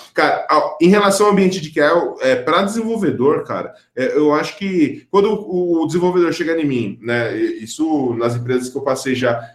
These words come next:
ah, e pergunta se, se realmente tem que passar por teste, ou então se não tem como pegar e pular um ambiente de,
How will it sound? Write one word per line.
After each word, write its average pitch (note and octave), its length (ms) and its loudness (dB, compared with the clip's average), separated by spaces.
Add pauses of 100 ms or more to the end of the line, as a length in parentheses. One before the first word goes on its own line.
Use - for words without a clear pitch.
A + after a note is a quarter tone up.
ah, C3+ 340 0
e D3+ 180 6
pergunta E3+ 680 0
se, C#3 480 -6
se B2 220 -6
realmente D3+ 580 -2
tem D3 140 -8
que - 40 -20
passar C3 260 -6
por B2 120 -20
teste, A#2 520 -4 (220)
ou B2+ 120 0
então C#3 200 4
se C#3 140 0
não D3+ 100 2
tem D#3 160 0
como D3+ 360 2
pegar C#3 300 4
e C#3+ 120 0
pular C#3+ 460 4
um C3 320 4
ambiente B2+ 640 2
de, A#2+ 580 0